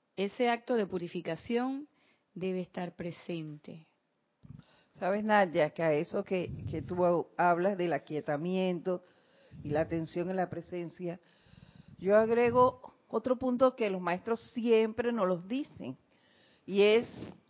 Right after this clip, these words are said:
Speaker 2: el aquietamiento, la armonía.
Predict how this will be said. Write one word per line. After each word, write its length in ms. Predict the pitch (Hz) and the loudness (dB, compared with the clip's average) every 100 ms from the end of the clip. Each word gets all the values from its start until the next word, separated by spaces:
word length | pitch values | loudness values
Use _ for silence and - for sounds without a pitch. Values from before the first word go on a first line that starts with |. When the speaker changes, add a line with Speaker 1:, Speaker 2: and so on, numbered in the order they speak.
| _ _ _ _ - | _ _ _ _ -6
Speaker 2:
el 160 | 190 | -4
aquietamiento, 1080 | 165 - 170 165 151 165 175 170 165 160 160 | -4 -4 -4 -2 -4 -2 -2 -2 -4 -4 -4
la 160 | 156 147 | -2 -2
armonía. 720 | 147 147 160 180 190 170 | -4 -4 -4 -2 0 -2